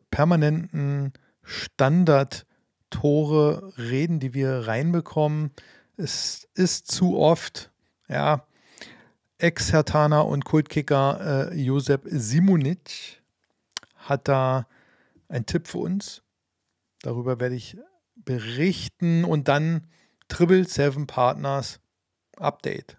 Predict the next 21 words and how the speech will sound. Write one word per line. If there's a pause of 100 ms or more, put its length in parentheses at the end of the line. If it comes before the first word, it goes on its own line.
ja. (760)
Die
Talfahrt (680)
geht
weiter. (1300)
Gönnt
euch
ein
Abo (920)
und
wie
immer (580)
schön
Däumchen
hoch,
wenn
euch
das (100)
Video
gefallen
hat.